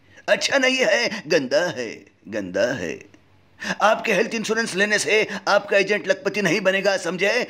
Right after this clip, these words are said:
हाँ? पर आपके हेल्थ केयर इमरजेंसी में आपके लाखों जरूर बचाएगा। ये अच्छा है, अच्छा है।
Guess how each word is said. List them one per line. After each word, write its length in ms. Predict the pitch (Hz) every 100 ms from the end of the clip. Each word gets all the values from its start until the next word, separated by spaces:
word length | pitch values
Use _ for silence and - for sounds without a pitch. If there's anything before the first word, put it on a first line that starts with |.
| 202
हाँ? 460 | 190 262 302 277 - _ _ _ _ - -
पर 120 | 214
आपके 340 | 220 247 240 247 220 - -
हेल्थ 220 | 233 220
केयर 180 | 233 220
इमरजेंसी 500 | 208 214 208 190 208
में 260 | 214 214 - -
आपके 300 | 185 196 196
लाखों 380 | 170 151 151 160
जरूर 280 | 160 151 202
बचाएगा। 580 | 143 113 78 78 - - - _ _ _ _ _ _ _ _ _
ये 180 | 117 107
अच्छा 360 | 71 - -
है, 180 | - - - _ _ _
अच्छा 280 | 92 - -
है। 180 | 64 -